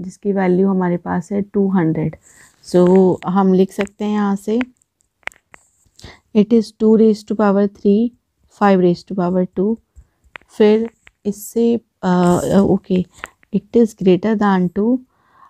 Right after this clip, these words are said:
uh, sixty-four means two raised to power six, that is two raised to two whole power three,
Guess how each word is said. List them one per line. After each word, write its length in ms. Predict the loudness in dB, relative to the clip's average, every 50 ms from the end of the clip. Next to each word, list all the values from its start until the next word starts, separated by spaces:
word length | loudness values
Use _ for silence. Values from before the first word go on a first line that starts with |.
| _ _
uh, 160 | 0 2 2 2
sixty-four 840 | 2 0 -2 -2 -2 -4 0 0 0 0 0 -2 -2 -2 -2 -4 -8 -8
means 300 | -4 -2 -2 -2 -4 -6 -6
two 180 | -2 2 2
raised 360 | 4 4 4 2 0 -2 -4 -8
to 60 | -6
power 300 | -4 -2 -2 -2 -2 -4
six, 420 | -4 -4 -4 -4 -4 -4 -10 -20 _ _
that 240 | -2 0 0 0 0 _ 0
is 480 | 2 2 4 4 2 0 -2 -6 -14 -20 _ _ _ _ _ _ _ _ _ _ 0
two 160 | 2 4 4
raised 300 | 4 2 0 -2 -6 -6
to 100 | -4 -6
two 320 | -4 -2 -2 -2 -2 -2 -4 -6
whole 200 | _ -8 -8 -8
power 380 | -8 _ -6 -6 -4 -2 -4 -4
three, 420 | -6 -6 -4 -2 -2 -2 -2 -4